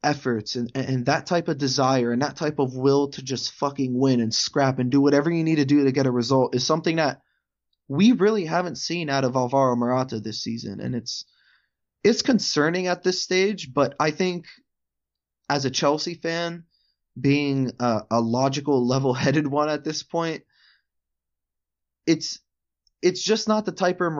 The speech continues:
it's just not the type of striker Morata is. And, you know, maybe we're, maybe it's, we're not discovering that Morata's shit as much as we're discovering that Morata isn't a target man. And Giroud is a target man in every sense of the word. I mean,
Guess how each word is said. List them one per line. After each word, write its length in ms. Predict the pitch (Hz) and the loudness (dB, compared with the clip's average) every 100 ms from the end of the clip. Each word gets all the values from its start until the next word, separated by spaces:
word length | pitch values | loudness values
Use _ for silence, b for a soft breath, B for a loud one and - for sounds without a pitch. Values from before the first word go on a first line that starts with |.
| 131 - | -6 -4
it's 280 | 139 139 - | -2 -2 -6
just 280 | 139 190 | -2 0
not 120 | 208 196 | 2 0
the 80 | |
type 240 | 175 180 180 | -2 -2 -2
of 60 | |
striker 480 | 139 - 160 180 156 | -8 -2 -2 0 -2
Morata 480 | 120 120 131 151 143 | 0 0 0 -2 -4
is. 500 | 143 156 113 - - - | 0 0 0 -6 -10 -6
And, 280 | 123 117 110 | -2 -2 -2
you 140 | 120 | 0
know, 160 | 127 117 | 2 4
maybe 380 | 117 139 165 190 | 4 4 4 2
we're, 600 | 139 156 170 165 160 151 _ _ _ _ - | 4 4 4 2 0 -4 _ _ _ _ 0
maybe 260 | 160 208 | 2 2
it's, 220 | 214 - 160 - | 0 -2 -10 -10
we're 200 | 147 165 | -4 0
not 180 | 180 156 | 2 0
discovering 520 | 135 - 147 160 151 | -2 -2 0 0 -2
that 120 | 127 | -2
Morata's 420 | 127 131 135 120 | -2 0 0 -2
shit 460 | 113 - 139 170 - _ _ _ _ | -4 0 2 2 -4 _ _ _ _
as 200 | 143 139 | -2 0
much 200 | 151 156 | -2 -2
as 120 | 151 | -6
we're 140 | 139 156 | -4 -2
discovering 500 | 139 - 156 151 143 | -2 -2 0 0 -2
that 120 | 135 | -2
Morata 480 | 139 135 139 147 151 | 0 2 2 0 0
isn't 400 | 135 135 135 127 _ _ | 0 0 -2 -2 _ _
a 80 | 135 | -8
target 440 | 135 - 147 135 113 | -4 0 0 0 -4
man. 320 | 101 - - _ _ _ _ | -10 -12 -18 _ _ _ _
And 200 | 135 139 | 0 0
Giroud 440 | 135 151 156 196 175 | 0 0 2 4 4
is 180 | 160 156 | 4 0
a 80 | |
target 360 | 143 147 143 117 | 0 0 0 -2
man 180 | 120 120 | -2 -2
in 100 | 127 | 0
every 180 | 135 131 | 0 -2
sense 260 | 135 123 | -4 -6
of 60 | 120 | -6
the 80 | 117 | -2
word. 300 | 127 113 110 | 2 2 2
I 40 | |
mean, 300 | 117 113 | 2 0